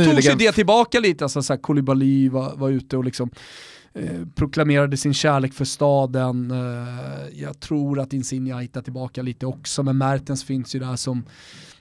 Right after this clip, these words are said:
Speaker 1: nästan mer stadens son än vad Lorenzo Insigne är. Det är alltid problematiskt, inte minst i Italien, att vara, eh, stadens son. För det, det, det, det krävs alltid någonting lite extra, och jag tycker och alltid tyckt att Insigne inte har det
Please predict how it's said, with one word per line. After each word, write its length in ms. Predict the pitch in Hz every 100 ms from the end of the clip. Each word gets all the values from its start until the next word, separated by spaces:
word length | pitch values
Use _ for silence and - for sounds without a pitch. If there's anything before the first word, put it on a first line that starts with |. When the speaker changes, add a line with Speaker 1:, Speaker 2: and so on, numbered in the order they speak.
| _
Speaker 1:
nästan 400 | - 202 208 190
mer 280 | 180 233 247
stadens 680 | 190 - 180 160 147 143 139
son 280 | 151 139 135
än 160 | 139
vad 240 | 139 143 147
Lorenzo 380 | 143 147 143
Insigne 440 | 143 143 208 180 131
är. 100 | 135
Det 100 | 156
är 40 |
alltid 240 | 170 170 -
problematiskt, 680 | 180 139 160 202 - 131 -
inte 180 | 139
minst 260 | 160 185 -
i 40 |
Italien, 480 | 135 131 180 170 127
att 100 | 123
vara, 540 | 135 156 147 180 170 143 _ _ -
eh, 220 | 139 135
stadens 520 | 131 - 123 123 117
son. 260 | - 131 139
För 120 | 139 135
det, 160 | 143
det, 260 | 147 143 143 143 143 - 147 147 156
det, 80 | 156 160 160 160
det 80 | 185
krävs 720 | - 214 196 202 175 - - -
alltid 340 | 202 151 190
någonting 680 | 185 180 165 - 175 165 160
lite 320 | 170 165 160
extra, 480 | 170 165 - - -
och 100 | 143
jag 200 | 160 170
tycker 420 | 190 180 - 156
och 120 | 151
alltid 400 | 175 156 135 240
tyckt 280 | - 143 -
att 140 | 139 139
Insigne 360 | 131 143 135
inte 140 | 135 135
har 260 | 147 208 139
det 180 | 127